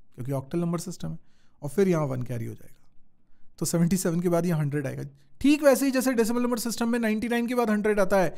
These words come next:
ऑक्टल नंबर सिस्टम में सेवेंटी सेवन के बाद हंड्रेड आएगा। बस एट और नाइन सिंबल नहीं है, यही तो समझना है।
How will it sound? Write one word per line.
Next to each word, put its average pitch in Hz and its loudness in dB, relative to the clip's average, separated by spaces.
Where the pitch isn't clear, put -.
ऑक्टल 190 2
नंबर 196 2
सिस्टम 185 -2
में 180 0
सेवेंटी 143 -6
सेवन 151 -16
के 156 -12
बाद 160 -8
हंड्रेड 151 -8
आएगा। 143 -12
बस 165 -8
एट 233 -2
और 233 2
नाइन 190 0
सिंबल 180 -2
नहीं 147 -8
है, 175 -4
यही 151 -4
तो 175 -6
समझना 143 -10
है। - -14